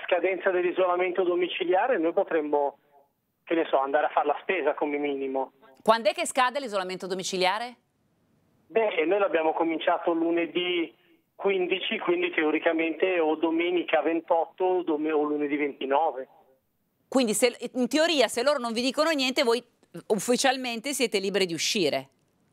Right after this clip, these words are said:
Speaker 1: Formalmente, rispettando il decreto, le emergenze
Speaker 2: Eh sì.
Speaker 1: e le, e le esigenze di, di, di, di massima urgenza, sì.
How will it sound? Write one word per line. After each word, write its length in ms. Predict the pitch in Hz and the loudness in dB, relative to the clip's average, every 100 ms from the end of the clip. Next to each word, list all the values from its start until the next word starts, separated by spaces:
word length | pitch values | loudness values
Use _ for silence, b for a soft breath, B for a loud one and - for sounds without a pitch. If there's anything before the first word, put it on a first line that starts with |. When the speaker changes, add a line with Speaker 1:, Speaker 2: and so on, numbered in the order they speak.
| _ _ _ _ _ _ _ _ _ - | _ _ _ _ _ _ _ _ _ -2
Speaker 1:
Formalmente, 880 | 175 170 175 202 214 185 170 220 | 0 2 2 2 0 0 0 0
rispettando 560 | 180 - 160 - 160 156 | 0 -2 -4 0 0 0
il 80 | 156 | -2
decreto, 800 | 156 160 175 165 - 139 131 135 | -4 -2 -2 -2 -2 0 2 0
le 240 | 143 147 | 0 0
emergenze 520 | 147 151 143 - 180 | 0 -2 -2 -4 -2
Speaker 2:
Eh 60 | 190 | -2
sì. 140 | - 160 139 131 _ b b - | -4 -4 -4 -4 _ b b -4
Speaker 1:
e 100 | 147 | -2
le, 640 | 143 143 143 139 139 143 | 0 0 0 0 0 0
e 120 | 160 | 0
le 240 | 147 147 143 | 0 0 0
esigenze 760 | 151 - 165 170 156 - 147 | -4 -2 -2 0 -2 -2 -4
di, 500 | 135 147 139 139 135 B B B _ | -2 -2 0 0 -2 B B B _
di, 560 | - 147 143 139 135 131 | -6 -4 -2 -4 -4 -4
di, 260 | 139 139 | -6 -6
di 100 | 135 | -2
massima 460 | 156 160 - 180 165 | 2 2 2 0 2
urgenza, 640 | 170 147 180 151 135 175 165 185 147 131 - | 0 0 -2 -2 0 0 2 2 2 0 -4
sì. 180 | 160 | -6